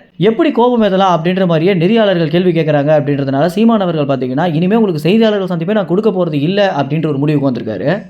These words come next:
முக்கியமாக இந்த ஒரு இடத்துல சன் நியூஸ் தான் இருக்காங்க அப்படின்றதான் எல்லாருக்குமே தெரியக்கூடிய தகவலாகவும் இருக்கு. ஏன்னா, சன் நியூஸ் உடைய நெறியாளர்கள்ல இருந்து பாஜகவின் கைக்கூலியான ஒரு சில ஊடகங்கள் பாத்தீங்கன்னா,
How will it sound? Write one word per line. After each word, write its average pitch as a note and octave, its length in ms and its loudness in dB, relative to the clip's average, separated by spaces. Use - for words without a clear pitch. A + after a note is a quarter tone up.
முக்கியமாக A#3+ 580 2
இந்த A3+ 280 0
ஒரு A3+ 200 2
இடத்துல G3 200 -2
சன் G#3+ 240 0
நியூஸ் B3+ 200 2
தான் A3+ 160 0
இருக்காங்க F3+ 580 0
அப்படின்றதான் D3 520 -2
எல்லாருக்குமே G#3+ 480 0
தெரியக்கூடிய F#3+ 500 0
தகவலாகவும் C#3 500 0
இருக்கு. A#2+ 180 -4
ஏன்னா, F#3+ 240 2
சன் F3+ 200 0
நியூஸ் C#4+ 240 2
உடைய A3 200 0
நெறியாளர்கள்ல F3+ 540 0
இருந்து C#3 540 -2
பாஜகவின் A#3+ 580 0
கைக்கூலியான F#3+ 580 0
ஒரு G3 140 0
சில G3 200 0
ஊடகங்கள் F#3 540 0
பாத்தீங்கன்னா, D3 340 -4